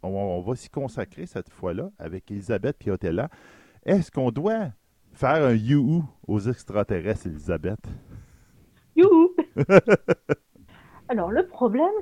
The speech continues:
Speaker 2: c'est, bah, si je fais un youhou, je dis que je suis là, je dis que j'existe. Et donc,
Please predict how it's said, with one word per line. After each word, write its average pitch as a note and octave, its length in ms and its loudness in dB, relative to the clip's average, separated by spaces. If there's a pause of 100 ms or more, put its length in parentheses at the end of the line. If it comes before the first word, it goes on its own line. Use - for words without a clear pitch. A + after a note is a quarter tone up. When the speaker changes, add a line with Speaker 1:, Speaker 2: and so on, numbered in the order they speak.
(140)
Speaker 2:
c'est, A#3+ 640 6
bah, G#3 220 4 (100)
si D4+ 120 0
je C4 100 -4 (140)
fais C#4+ 80 0
un C#4 120 6
youhou, A#3 420 6
je A#3 180 2
dis G#3+ 160 -2
que - 80 -16
je - 60 -16
suis - 160 -6
là, F3 160 4 (140)
je - 160 -4
dis A#3+ 160 6
que C#4+ 100 0
j'existe. G3+ 600 -4 (1300)
Et A3+ 80 4
donc, C4 260 6